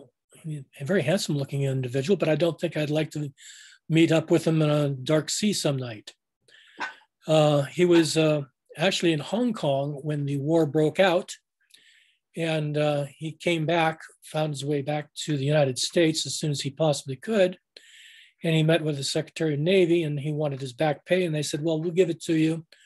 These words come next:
uh, providing you don't, uh, take arms against us." Well, that was not his intention, and it also, uh, disturbed him greatly, uh, and it didn't stop him from, uh,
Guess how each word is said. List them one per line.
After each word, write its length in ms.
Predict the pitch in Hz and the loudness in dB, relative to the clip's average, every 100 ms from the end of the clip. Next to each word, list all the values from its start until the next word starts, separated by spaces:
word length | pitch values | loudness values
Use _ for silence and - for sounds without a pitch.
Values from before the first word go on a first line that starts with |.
| _ _ _ _ - | _ _ _ _ -2
uh, 220 | 156 147 | 0 0
providing 460 | 147 143 160 156 156 | -2 0 2 2 0
you 120 | 151 | -2
don't, 380 | 156 147 - 156 | -2 -4 -8 -4
uh, 260 | 147 143 | -2 -2
take 300 | 139 156 147 | -4 -8 -4
arms 260 | 156 151 135 | -4 -2 -4
against 420 | 143 190 165 - | -2 0 -2 -10
us." 360 | 101 - - - _ _ _ - _ _ - _ _ | -10 -10 -10 -14 _ _ _ -20 _ _ -20 _ _
Well, 220 | 156 160 151 | -2 2 2
that 200 | 156 160 | 0 -2
was 160 | 143 | -2
not 220 | 160 170 | 0 0
his 180 | 170 139 | 0 -2
intention, 580 | 135 - 185 156 151 156 | -4 0 0 0 -6 -6
and 160 | 143 143 | -6 -6
it 100 | 139 | -2
also, 540 | 160 156 151 147 143 | 0 0 0 0 0
uh, 180 | 139 135 | 0 -2
disturbed 540 | 123 135 - 180 165 | -6 -8 -4 -2 -2
him 140 | 151 139 | -4 -4
greatly, 540 | 143 165 139 139 143 _ _ _ _ _ _ _ _ _ - | 0 -2 -2 -8 -8 _ _ _ _ _ _ _ _ _ -6
uh, 300 | 147 139 139 160 - | -2 0 -2 -6 -4
and 100 | 156 | -2
it 100 | 131 | 0
didn't 200 | 156 156 | 0 0
stop 360 | - 151 147 | 2 2 2
him 180 | 151 147 | -2 -4
from, 520 | - 143 139 135 135 | -4 -4 -2 -4 -6
uh, 240 | 135 131 | -6 -6